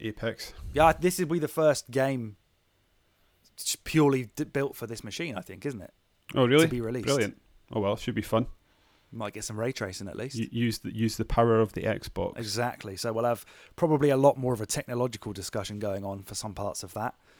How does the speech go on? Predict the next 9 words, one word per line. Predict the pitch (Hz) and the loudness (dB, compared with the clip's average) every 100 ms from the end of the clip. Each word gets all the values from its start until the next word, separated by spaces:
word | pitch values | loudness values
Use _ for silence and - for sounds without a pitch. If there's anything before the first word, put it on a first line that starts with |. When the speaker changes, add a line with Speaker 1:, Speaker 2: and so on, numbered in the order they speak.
| _ _ _ _ - | _ _ _ _ -4
Speaker 2:
But, | 113 - 135 | -4 -2 0
Speaker 1:
Yep. | 117 | 0
Speaker 2:
um, | 107 107 107 | 0 -6 -2
that | 143 156 - | 2 2 0
comes | - 160 143 143 | 2 2 4 2
out | 151 147 - | 4 2 2
on | 156 139 127 | 2 2 0
the | 120 139 131 120 113 | -2 -2 -2 -4 -6
twenty, | - 151 143 139 131 127 120 117 113 107 104 104 98 92 92 - | -8 -6 -4 -2 -2 -2 -4 -4 -6 -6 -6 -8 -10 -10 -12 -12